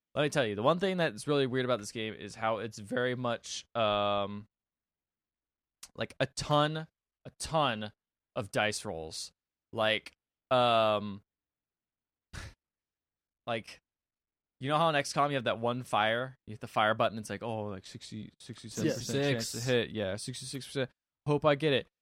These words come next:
Speaker 1: this is like you look down your list and you, eh, depending on every weapon you shoot,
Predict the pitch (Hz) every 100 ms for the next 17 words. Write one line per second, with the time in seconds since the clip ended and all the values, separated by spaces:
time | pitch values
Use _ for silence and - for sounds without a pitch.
0 | _ 139 131 220 220 196 170 123 143 143
1 | 151 135 120 131 117 - - 123 117 -
2 | 107 - 139 156 180 151 131 143 147 -
3 | _ _ - 151 - 123 104 - 107 98